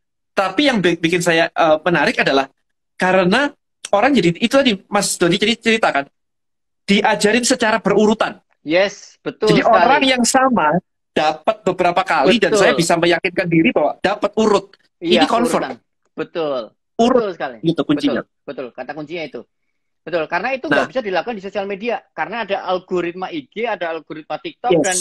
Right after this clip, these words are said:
Speaker 2: itu yang nggak bisa kita kontrol.
Speaker 1: Bener banget. Cuman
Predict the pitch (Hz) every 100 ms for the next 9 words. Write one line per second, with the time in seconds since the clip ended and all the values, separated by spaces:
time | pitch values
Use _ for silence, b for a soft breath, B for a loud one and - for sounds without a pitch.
0 | 175 - 190 240 180 170 175 175 - 190
1 | 180 151 110 _ _ _ _ _ _ _
2 | _ _ - 190 175 151 131 117 - _
3 | b b 320 349 -